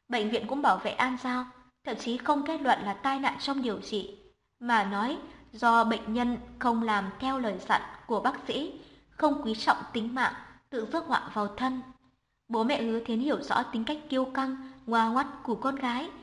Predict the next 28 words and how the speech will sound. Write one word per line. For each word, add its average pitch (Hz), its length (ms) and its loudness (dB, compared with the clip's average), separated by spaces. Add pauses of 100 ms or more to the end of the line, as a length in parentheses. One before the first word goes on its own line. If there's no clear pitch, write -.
(260)
cũng 262 160 -4
không 302 160 2
gây 302 200 2
chuyện, 226 240 0 (320)
chấp 339 180 -2
nhận 285 180 2 (120)
cách 302 200 -4
nói 220 260 0
của 214 160 0
bệnh 202 260 -6
viện. 190 280 -4 (2750)
An 226 260 2
Giao 220 180 4
là 208 100 -2
trợ - 180 -4
lý 214 160 -4
bác 311 160 -2
sĩ - 180 -6
trẻ 226 260 -4
nhất 269 180 -2 (380)
và 202 300 0
có 214 160 0
tiền 220 220 2
đồ 196 180 -2
nhất 294 220 -4
khoa 262 120 0
tim 254 260 -2
mạch 233 140 0